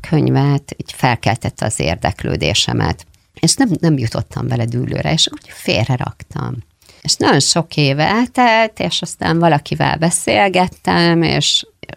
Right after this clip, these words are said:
könyvekről, miről másról, nekem az egy nagyon egyszerű és természetes kapcsolódási mód,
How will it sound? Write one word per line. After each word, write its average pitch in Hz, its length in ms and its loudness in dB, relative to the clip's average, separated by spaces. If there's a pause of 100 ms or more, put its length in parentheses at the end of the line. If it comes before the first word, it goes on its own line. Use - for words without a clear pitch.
könyvekről, 147 1080 2
miről 120 380 4
másról, 156 840 6
nekem 156 340 4
az 131 180 2
egy 143 60 4
nagyon 135 280 6
egyszerű 127 640 2
és 135 240 2
természetes - 680 -2
kapcsolódási - 720 -4
mód, 240 380 2